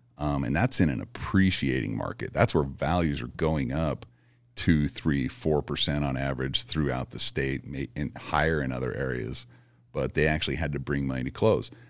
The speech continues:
I don't think they ever thought in two thousand eighteen that this coronavirus would hit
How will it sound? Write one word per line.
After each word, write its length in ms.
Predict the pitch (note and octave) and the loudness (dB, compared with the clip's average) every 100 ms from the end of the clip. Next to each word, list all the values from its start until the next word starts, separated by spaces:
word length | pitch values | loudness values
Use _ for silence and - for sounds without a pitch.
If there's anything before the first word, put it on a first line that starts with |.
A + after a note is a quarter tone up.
| _ _ - | _ _ 2
I 80 | |
don't 120 | C3+ C3+ | 4 6
think 140 | B2+ | 6
they 160 | A2+ - - | 6 4 2
ever 460 | G#2+ A2 G2 G2 - | 4 6 6 6 -2
thought 320 | - G#2 D2+ | -2 2 4
in 100 | E2 | 2
two 160 | - F2+ | 2 4
thousand 320 | E2 E2 E2+ | 4 6 4
eighteen 480 | D2+ - F#2+ F2 D#2 | 2 4 6 8 6
that 200 | C#2+ - - | 2 -4 -10
this 360 | D2+ D2+ - - | -4 -2 -4 -4
coronavirus 800 | - F2 B2 E2+ D2 D2 C2+ C#2 | 2 6 6 6 4 4 0 -4
would 120 | - | -4
hit 280 | C2+ E2 | -2 -2